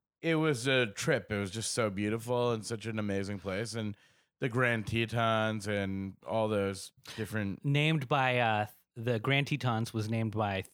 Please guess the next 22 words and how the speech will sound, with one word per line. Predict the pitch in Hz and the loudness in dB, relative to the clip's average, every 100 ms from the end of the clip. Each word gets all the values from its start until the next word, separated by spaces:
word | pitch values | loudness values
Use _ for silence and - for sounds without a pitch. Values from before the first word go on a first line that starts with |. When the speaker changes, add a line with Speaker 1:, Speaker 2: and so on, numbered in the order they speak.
| _ - | _ -10
Speaker 2:
uh, | 95 | -10
horny | - - 131 127 120 113 - - _ _ - | -8 -4 -2 0 -2 -4 -8 -20 _ _ -6
beaver | 127 131 127 117 | -4 0 0 0
trapping | - 113 107 107 101 | 0 0 0 -4 -6
Frenchmen. | - 113 120 104 82 - _ _ _ | -4 -4 -4 -6 -10 -12 _ _ _
Speaker 1:
Really? | 180 131 90 165 196 156 | 2 4 4 2 2 0
Speaker 2:
Yeah, | 107 110 127 120 98 90 | -6 -2 0 0 -2 -6
'cause | - 117 | -6 -2
that, | 123 123 - _ _ - | 0 -2 -4 _ _ -4
'cause | 139 127 | 0 2
I | |
was, | 123 127 | 2 0
uh, | 127 117 110 | 0 0 0
talking | - 113 139 | -2 -2 -2
to | 120 117 | -2 -2
Liliana, | 107 117 117 117 120 120 107 95 | 0 0 2 2 2 2 0 -2
my, | 101 98 95 | -4 -4 -4
uh, | 92 85 | -4 -6
my | 95 | -6
Spanish | 98 - 107 110 - - | -8 -6 -4 -2 -4 -6
tutor | - 117 123 | -2 0 0
today, | 120 127 127 127 | 0 0 0 -2